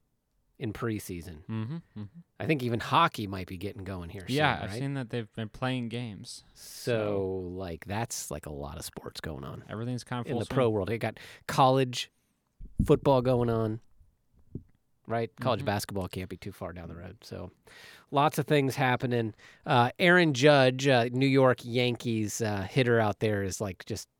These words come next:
Speaker 1: he just keeps hitting home runs, right? He's
Speaker 2: Yep.
Speaker 1: up to what, number sixty-two?
Speaker 2: Sixty-two, yeah.
Speaker 1: So, uh,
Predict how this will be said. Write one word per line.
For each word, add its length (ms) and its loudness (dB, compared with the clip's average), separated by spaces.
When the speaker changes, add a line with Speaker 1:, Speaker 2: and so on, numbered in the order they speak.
Speaker 1:
he 100 -4
just 100 -2
keeps 180 0
hitting 220 -2
home 280 -2
runs, 360 -2
right? 260 -2
He's 200 -2
Speaker 2:
Yep. 20 2
Speaker 1:
up 140 2
to 80 -4
what, 180 -2
number 240 -4
sixty-two? 840 -2
Speaker 2:
Sixty-two, 400 2
yeah. 240 0
Speaker 1:
So, 920 2
uh, 560 -2